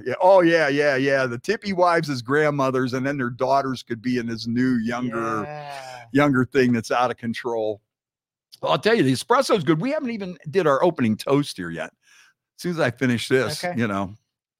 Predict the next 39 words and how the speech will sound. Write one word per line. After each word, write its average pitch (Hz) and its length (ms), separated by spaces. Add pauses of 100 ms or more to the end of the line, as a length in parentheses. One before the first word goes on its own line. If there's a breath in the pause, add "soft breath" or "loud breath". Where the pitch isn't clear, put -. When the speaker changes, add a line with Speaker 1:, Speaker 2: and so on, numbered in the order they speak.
Speaker 1:
Uh, 101 140
but, 101 340
uh, - 40
Speaker 2:
And - 100
Speaker 1:
as 185 340
Speaker 2:
I, - 60
I 147 160
Speaker 1:
always. 208 140
Speaker 2:
was 175 80
just 202 180
at 214 60
a 190 60
Christmas 202 380
party, 196 300
so 165 160
I 160 120
had 170 180
a 160 40
bunch 160 440
of 165 100
bourbon 160 320
already. 175 320
So 160 140
I'm 156 180
already 156 540
Speaker 1:
Oh, 175 220
okay. 143 360
Speaker 2:
wrecked 180 340
a 208 60
little 190 220
bit. 196 160
So 208 60
Speaker 1:
Okay. 190 180
Speaker 2:
I'll 175 80
have 175 160
a - 20
Speaker 1:
All 165 160
right. 147 160
Speaker 2:
mini 180 200